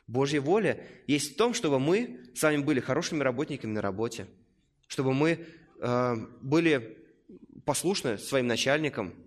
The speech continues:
исполняли то, что от нас требуется, согласно трудовой инструкции. Божья воля есть в том, чтобы мы были, э, покорны властям, покорны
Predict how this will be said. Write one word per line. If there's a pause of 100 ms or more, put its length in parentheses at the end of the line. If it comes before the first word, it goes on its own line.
(220)
исполняли
то,
что
от
нас
требуется,
согласно (280)
трудовой
инструкции. (720)
Божья
воля
есть
в
том,
чтобы
мы (920)
были, (220)
э, (120)
покорны
властям, (840)
покорны